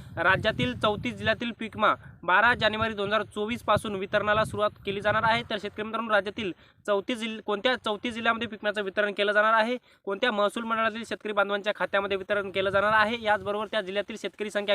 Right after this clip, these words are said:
किती आहे, याची यादीच आपण या व्हिडिओच्या माध्यमातून जाणून घेण्याचा प्रयत्न करणार आहोत. तर नमस्कार, मी ज्ञानेश्वर सवणकर, स्वागत करतो कृषी कल्याण YouTube चॅनलमध्ये. तर शेतकरी मित्रांनो, आमच्या चॅनलवर जर नवीन असाल तर चॅनलला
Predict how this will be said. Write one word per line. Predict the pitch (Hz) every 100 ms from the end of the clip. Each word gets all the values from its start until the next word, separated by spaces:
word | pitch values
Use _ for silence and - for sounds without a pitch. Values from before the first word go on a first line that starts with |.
| -
किती | 196 220
आहे, | 220 240 - - -
याची | 208 214
यादीच | 220 214 220 208
आपण | 202 233 220
या | 214
व्हिडिओच्या | 208 214 214
माध्यमातून | 208 196 202 196 190 226 - - - 180
जाणून | 185 208 233
घेण्याचा | 202 208 220
प्रयत्न | 196 196 208
करणार | 208 196 196
आहोत. | 202 202 240 - - -
तर | 226 233
नमस्कार, | 220 214 - 240 247
मी | 226
ज्ञानेश्वर | 202 196 196 220
सवणकर, | 214 220 220 226
स्वागत | 208 196 214 -
करतो | 214 233
कृषी | - 196 220
कल्याण | 220 220 226 220
YouTube | 202 202 208
चॅनलमध्ये. | 220 220 220 233 240 - _ -
तर | 233
शेतकरी | 208 - 240
मित्रांनो, | 233 214 180 - _ 175
आमच्या | 190 208 240
चॅनलवर | 240 233 233
जर | 233
नवीन | 214 208
असाल | 214 214 226
तर | 220
चॅनलला | 208 214 220